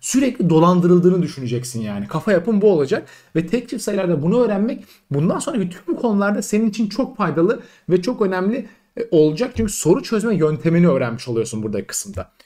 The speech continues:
Şimdi devam edelim. Gelelim buraya. Bakın iki üzeri eksi iki, bir bölü, bir bölü dört oldu.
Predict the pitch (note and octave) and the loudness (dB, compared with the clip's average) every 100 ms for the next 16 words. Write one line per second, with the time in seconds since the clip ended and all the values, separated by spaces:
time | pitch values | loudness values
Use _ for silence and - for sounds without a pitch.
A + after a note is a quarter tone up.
0 | _ C4+ B3 F4+ D4+ C#3 - - - - | _ 2 4 4 2 -2 -4 -8 -20 -6
1 | - A3 G#3+ A3 D#3+ B2+ - - - F3+ | 2 4 4 4 4 2 0 -14 -6 -2
2 | F3 F3+ F3 G#3 D#3+ C#3+ - E3+ A3 G3+ | -2 -4 -4 0 0 0 -4 -4 -2 0
3 | F3 G#3 C#4+ - F3 E3+ F#3+ A3+ A3 - | 0 0 -2 -2 0 2 2 4 2 0
4 | C#3 A2+ | -4 -6